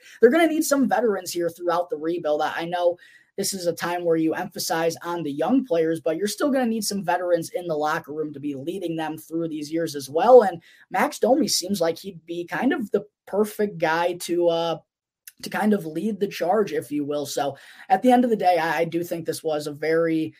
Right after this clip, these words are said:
smart move made by Kyle Davidson. Max Domi is obviously having a phenomenal season. He was the Blackhawks' leading point scorer before getting traded,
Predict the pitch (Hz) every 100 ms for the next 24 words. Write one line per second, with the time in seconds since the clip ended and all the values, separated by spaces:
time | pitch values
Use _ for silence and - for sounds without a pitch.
0 | _ - - 175 170 160 165 160 160 151
1 | 143 151 156 156 - 147 139 135 160 151
2 | 135 151 160 151 165 160 160 165 165 160
3 | 151 143 147 156 147 156 156 147 147 143
4 | 135 131 143 135 190 208 196 170 156 -
5 | 175 170 170 170 160 160 143 139 143 151
6 | 147 139 - 151 175 147 139 165 175 -
7 | - 170 165 147 - 170 165 156 156 147
8 | 165 165 165 160